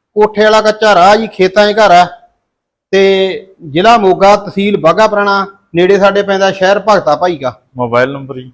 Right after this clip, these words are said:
Speaker 1: ਚੁਰਾਨਵੇਂ ਇੱਕ ਸੌ ਇਕਹੱਤਰ ਜੀ, ਦਸ ਪੰਜ ਸੌ ਤੇਈ।
Speaker 2: ਇਹ ਬਾਈ ਦਾ ਕੰਟੈਕਟ ਨੰਬਰ ਆ, ਸਕਰੀਨ ਤੇ ਚੱਲ ਰਿਹਾ, ਨੋਟ ਕਰ ਲਓ। ਬਈ ਜਿਹੜੀ ਪਹਿਲੇ ਨੰਬਰ ਦੇ ਬੈਠਦੇ ਨੇ, ਕਿਹੜਾ ਸੂਆ ਸੂਈ ਆ?
Speaker 1: ਇਹ ਦੂਜੇ ਸੂਏ ਸੂਈ ਆ ਜੀ।
Speaker 2: ਕਦੋਂ ਸੂਈ ਆ ਬਾਈ?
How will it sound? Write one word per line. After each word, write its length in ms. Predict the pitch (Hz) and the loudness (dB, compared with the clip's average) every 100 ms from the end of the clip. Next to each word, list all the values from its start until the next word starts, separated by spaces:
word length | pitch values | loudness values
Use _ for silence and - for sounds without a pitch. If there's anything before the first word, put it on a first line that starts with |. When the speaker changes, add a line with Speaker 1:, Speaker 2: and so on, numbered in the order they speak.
| _ _ - | _ _ -2
Speaker 1:
ਚੁਰਾਨਵੇਂ 460 | 202 196 208 214 214 | 0 2 0 0 -2
ਇੱਕ 100 | 214 | -2
ਸੌ 160 | 220 | -4
ਇਕਹੱਤਰ 360 | 214 170 - 185 | -2 -4 -2 -2
ਜੀ, 240 | 208 208 - _ _ 131 | -4 -8 -12 _ _ -2
ਦਸ 180 | 170 180 185 | 0 0 -2
ਪੰਜ 180 | 202 202 | -4 -2
ਸੌ 140 | 208 | -4
ਤੇਈ। 360 | 202 175 156 117 _ _ _ 139 | -2 -2 -4 -6 _ _ _ -4
Speaker 2:
ਇਹ 160 | 165 | -2
ਬਾਈ 240 | 156 143 131 | 0 -2 0
ਦਾ 140 | 131 | -4
ਕੰਟੈਕਟ 560 | 120 131 120 127 123 135 | -6 -10 -6 -6 -8 -12
ਨੰਬਰ 300 | 135 135 139 | -12 -6 -6
ਆ, 60 | |
ਸਕਰੀਨ 480 | 131 - 123 123 123 | -6 -10 -10 -10 -12
ਤੇ 140 | 120 | -12
ਚੱਲ 200 | 135 135 | -10 -10
ਰਿਹਾ, 160 | 127 135 | -8 -10
ਨੋਟ 260 | 123 117 117 | -10 -16 -14
ਕਰ 260 | - 143 | -6 -6
ਲਓ। 140 | 156 165 _ _ _ | -6 -10 _ _ _
ਬਈ 80 | 156 | -4
ਜਿਹੜੀ 140 | 170 170 | -2 -4
ਪਹਿਲੇ 380 | - 160 180 | -4 -2 -2
ਨੰਬਰ 320 | 185 151 143 135 | -4 -6 -6 -4
ਦੇ 120 | 135 | -2
ਬੈਠਦੇ 360 | 123 139 143 | -2 -2 -4
ਨੇ, 120 | 131 143 | -8 -8
ਕਿਹੜਾ 340 | - 170 196 | -4 0 0
ਸੂਆ 240 | 190 151 | -2 -6
ਸੂਈ 280 | 127 120 104 | -8 -10 -20
ਆ? 40 | - | -2
Speaker 1:
ਇਹ 100 | 233 | 0
ਦੂਜੇ 340 | 202 214 196 226 | 0 0 2 2
ਸੂਏ 220 | 233 240 | 4 4
ਸੂਈ 280 | 233 196 180 | 2 0 0
ਆ 40 | |
ਜੀ। 220 | 170 175 _ _ | -2 -8 _ _
Speaker 2:
ਕਦੋਂ 280 | 147 147 175 | -2 0 -2
ਸੂਈ 220 | 170 185 | -2 -2
ਆ 60 | 180 | -2
ਬਾਈ? 160 | 165 | -2